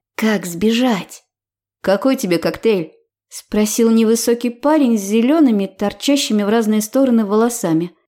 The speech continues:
выглядывая из-за стойки. Сразу подумала отказаться, а потом в голове созрел план побега. Вначале буду делать вид, что медленно пью напиток.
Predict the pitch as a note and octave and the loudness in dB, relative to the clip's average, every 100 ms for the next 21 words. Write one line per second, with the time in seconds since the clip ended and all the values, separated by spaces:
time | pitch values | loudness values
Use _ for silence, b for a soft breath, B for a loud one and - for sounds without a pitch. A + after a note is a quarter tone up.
0 | _ - F#3 F3 F#3 G#3+ G#3+ F#3+ F#3 F#3+ | _ -2 -2 2 0 2 0 -2 -2 -4
1 | G3 E3+ C#3+ - D#3 _ _ _ - - | -4 -4 -4 -6 -16 _ _ _ -16 -4
2 | G#3+ G#3 G#3 G3+ G#3+ G#3+ G#3+ G#3+ C4 F#4 | -2 0 -2 0 2 0 -2 -2 0 0
3 | D4 F#3 - b _ - G#3 F#3+ G#3 G#3+ | -2 -6 -10 b _ -12 -8 -4 -2 0
4 | C4 A3 G3 F#3+ A3 A#3+ G3 F#3+ G#3+ G#3+ | 0 2 2 2 2 0 -4 0 0 -2
5 | F3 F#3 G#3+ G#3+ A3 G#3+ B3+ F#3 D#3 - | -4 -2 -2 -2 -4 -2 -2 -2 -6 -10
6 | _ _ _ _ _ _ F3+ F#3+ G3+ - | _ _ _ _ _ _ -2 -2 0 0
7 | C4 F3+ E3 G3 F#3+ F#3+ A3+ F3 E3+ G3 | 0 -2 -4 -4 -2 0 0 -2 -4 -4
8 | B3+ E4+ - _ _ - - - F#3 F#3 | -2 -2 -8 _ _ -14 -12 -4 -2 0
9 | F#3 C4 C#4 C#4+ C4+ A#3 - F#3 B3 B3+ | 2 2 4 4 4 2 -2 0 2 0
10 | B3+ - D3+ D#3+ - | -2 -4 -4 -6 -10